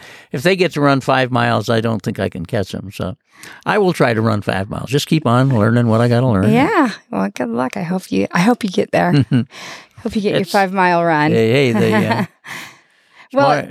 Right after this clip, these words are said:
Speaker 1: it's, it's more fun trying than just sitting and watching. So
Speaker 2: That's right.
Speaker 1: that's the way you can't, can't get there
Speaker 2: Push
Speaker 1: all the time.
Speaker 2: Yep. No,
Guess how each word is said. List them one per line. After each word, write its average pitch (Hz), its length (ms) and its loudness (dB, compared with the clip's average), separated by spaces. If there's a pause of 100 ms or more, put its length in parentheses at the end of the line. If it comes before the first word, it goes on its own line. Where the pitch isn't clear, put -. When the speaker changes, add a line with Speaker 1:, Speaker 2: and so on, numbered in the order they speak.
(100)
Speaker 1:
it's, 151 160 -14
it's 139 260 0
more 165 200 2
fun 160 260 0
trying 151 440 2
than 127 340 0
just 143 240 -2
sitting - 200 -6
and 120 140 0
watching. 110 440 -2
So - 60 -4
Speaker 2:
That's 214 320 -2
right. 160 300 -2
Speaker 1:
that's 113 220 -4
the - 60 -6
way 131 300 -4 (220)
you 123 160 -12
can't, 156 340 -4
can't 143 280 -2
get 143 160 0
there 147 100 2
Speaker 2:
Push 143 60 2
Speaker 1:
all 127 100 2
the 117 80 -2
time. 110 320 -4
Speaker 2:
Yep. 196 360 0
No, 196 300 -4